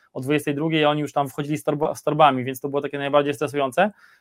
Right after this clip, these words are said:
a później historię zatoczyło koło i okazało się, że oni teraz to mieszkanie sprzedali.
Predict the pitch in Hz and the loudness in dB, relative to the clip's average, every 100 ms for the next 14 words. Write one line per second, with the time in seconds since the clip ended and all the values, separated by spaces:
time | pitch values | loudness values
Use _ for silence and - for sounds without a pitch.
0 | - 139 180 170 170 160 151 - 170 156 | -6 -2 0 2 4 4 0 -2 0 0
1 | 147 156 156 147 170 165 156 147 151 156 | -2 0 0 4 6 6 4 2 4 4
2 | 151 151 147 147 143 147 - 143 - 143 | 4 0 -4 -4 -2 -4 -4 -8 -6 -6
3 | - 143 147 180 190 | -2 6 6 6 -2